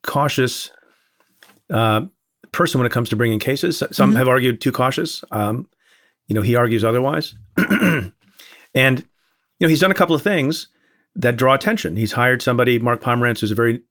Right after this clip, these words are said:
Speaker 1: noted lawyer in New York for a long time, to sort of have an independent flavor. Uh, you know, they've hired an outside forensic accounting firm. And,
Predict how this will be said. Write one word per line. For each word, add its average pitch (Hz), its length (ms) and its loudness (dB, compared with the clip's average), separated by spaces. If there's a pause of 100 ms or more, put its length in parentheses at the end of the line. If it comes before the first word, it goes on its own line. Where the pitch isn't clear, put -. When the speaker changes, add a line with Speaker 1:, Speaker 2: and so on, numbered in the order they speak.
(100)
Speaker 1:
noted 113 420 2
lawyer 113 260 2
in 107 120 -2
New 101 100 0
York 123 300 -2
for - 120 -8
a 104 40 0
long 104 240 0
time, 156 360 -4 (1000)
to 127 60 0
sort 131 200 2
of 117 40 0
have 120 300 0 (460)
an 123 100 -2
independent 127 500 0
flavor. 131 480 0 (540)
Uh, 117 220 2 (120)
you - 120 -12
know, 120 120 2
they've 110 160 0
hired 127 240 2
an 123 140 -4
outside 120 380 0
forensic 117 280 -2
accounting 131 360 -2
firm. 180 320 -2 (640)
And, 131 220 0